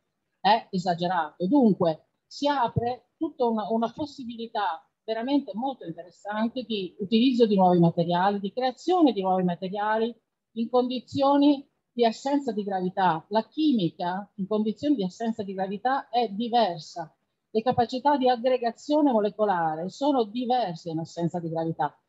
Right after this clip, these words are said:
e si possono creare dei, eh, dei materiali che non è possibile creare altrimenti, non è possibile creare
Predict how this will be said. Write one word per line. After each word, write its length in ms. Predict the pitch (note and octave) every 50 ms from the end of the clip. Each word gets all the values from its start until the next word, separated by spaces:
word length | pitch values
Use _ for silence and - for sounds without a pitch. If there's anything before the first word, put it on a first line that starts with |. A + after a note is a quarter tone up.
| _ _ _
e 80 | - F3+
si 140 | - A#3
possono 380 | A#3 D4 D4+ D4 C#4+ C4+ C4 B3+
creare 500 | - C4 C4 B3+ A3+ G3 F3+ E3+ F#3 F3+
dei, 280 | G#3 G#3 G3+ G3 - _ _ _ _ _ _ _
eh, 140 | E3+ E3
dei 200 | E3+ G3+ G3+ G3+
materiali 800 | G3 G#3 A3+ A3+ B3+ C4 C4 B3 A#3+ A3+ A3 A3 A#3 B3+ C4+ B3+ _
che 180 | - B3+ A#3 G#3+ G#3
non 220 | A3 A3+ A#3+ B3+
è 80 | C#4 B3+
possibile 540 | - A#3 - - - C4 A#3+ C4+ C4 B3+
creare 320 | - A3+ G#3+ G3+ F#3 F#3 F#3
altrimenti, 500 | F#3 E3 A3 A#3+ A3 G3 D3+ D#3+ E3 F#3+
non 140 | F#3+ F#3+ F#3+
è 80 | G3
possibile 540 | - A3 G#3+ - - G#3+ F#3+ G3 F#3+ G3 F#3+
creare 460 | - G3+ F#3+ E3+ E3 E3 E3+ F3+ -